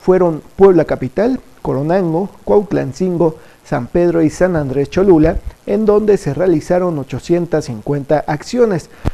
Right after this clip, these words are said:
setecientas ocho inclinadas a lo que fueron limpiezas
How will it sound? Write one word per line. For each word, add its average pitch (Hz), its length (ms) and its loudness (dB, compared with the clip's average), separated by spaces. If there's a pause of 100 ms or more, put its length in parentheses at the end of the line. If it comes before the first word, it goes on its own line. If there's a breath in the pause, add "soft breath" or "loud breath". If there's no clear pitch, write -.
(100)
setecientas 151 680 -2
ocho 170 500 0
inclinadas 147 680 -2
a 123 260 -4
lo 127 180 -8
que 135 140 -6
fueron 165 380 -2
limpiezas 151 680 -2